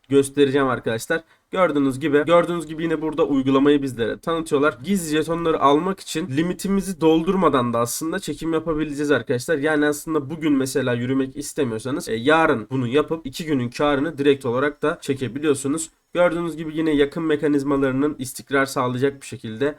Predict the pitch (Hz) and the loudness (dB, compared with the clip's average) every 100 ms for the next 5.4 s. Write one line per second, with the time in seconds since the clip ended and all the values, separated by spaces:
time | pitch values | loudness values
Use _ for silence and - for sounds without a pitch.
0 | _ _ - 120 123 120 113 123 131 131 | _ _ -8 -8 -4 -6 -4 -4 -2 -2
1 | 123 107 107 123 110 107 104 110 113 165 | -4 -6 -8 -6 -4 -4 -6 -8 -6 -4
2 | 143 156 147 156 120 117 - 156 151 156 | -2 0 0 0 -4 -4 -4 -2 0 0
3 | 151 139 143 151 - 147 147 143 147 143 | 4 2 2 -8 -6 -2 0 0 -4 -6
4 | - 127 127 - 123 117 117 151 170 160 | -4 -4 -4 -4 -4 -4 -2 -2 -2 -4
5 | 156 156 170 - | -2 -2 -4 -10